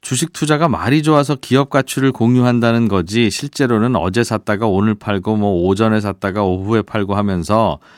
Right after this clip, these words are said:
시세 차익 보는 게 핵심인데 그러면 결국 그게 사실상 도박 아니냐. 내 말이 틀렸습니까? <laughs> 이런 질문을 보내주셨습니다. 어,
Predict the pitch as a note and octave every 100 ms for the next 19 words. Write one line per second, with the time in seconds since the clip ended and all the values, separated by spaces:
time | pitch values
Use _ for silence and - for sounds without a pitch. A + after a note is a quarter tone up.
0 | - _ _ - F#3+ G#3+ G3 F#3 D3+ C#3+
1 | A#2+ G#2+ F#2 G2 C3+ - D3 C3 F2+ D2+
2 | D#2+ D#2 C#2 _ - _ _ - B2+ D#3+
3 | F3+ A#2+ C3 E3 B2 D3 - C3 A#2+ D3+
4 | F#3 - F#2+ C3 D3 C3 G#2+ F2+ E2+ G#2
5 | G2+ C#2+ - - - - G2+ A2+ C#3 -
6 | F#3+ E3+ D3 B2+ - C#3+ B2+ F2 - -
7 | - A2 G#2+ A#2 G#2+ A2 G#2 F#2 F#2 F2
8 | - - - - _ - F#2 F2 E2+ -
9 | - D2+ - C#2 D#2 D2+ - _ _ _
10 | _ _ _ _ F2+ E2+